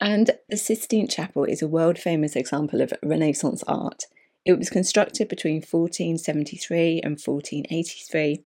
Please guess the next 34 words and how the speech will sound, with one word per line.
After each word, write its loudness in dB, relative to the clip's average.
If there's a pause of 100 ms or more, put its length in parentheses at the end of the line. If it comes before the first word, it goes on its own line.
(340)
and 4
it's 0
seen 6
the 6
likes 0
of -8
Sandro 0
Botticelli, -4 (480)
Pietro 2 (240)
Perugino, 0 (320)
and 2
Michelangelo 2 (460)
grace 4
its -2
hallways 0
to -4
leave -2
their -4
mark. -6 (460)
This -4
tiny 4
country -2
is -4
home -2
to -6
some -2
of 0
the 2
world's -2
most -2
famous 2
religious -2
sites, -8
including 0